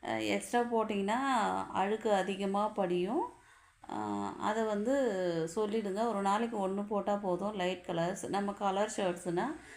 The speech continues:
ரெண்டு நாள் கூட யூஸ் பண்ணலாம். இப்போ வாங்க வாஷிங் மிஷினில்,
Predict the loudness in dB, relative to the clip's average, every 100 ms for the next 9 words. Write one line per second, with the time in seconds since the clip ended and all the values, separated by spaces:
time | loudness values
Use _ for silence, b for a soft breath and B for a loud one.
0 | B -2 2 2 0 0 -2 0 0 0
1 | -2 -2 -2 -2 -2 -2 -4 -8 B B
2 | -20 _ _ _ _ _ _ _ _ _
3 | b b b -8 -6 0 2 2 2 4
4 | 6 4 4 4 4 4 4 4 2 2
5 | -2 -2 2 4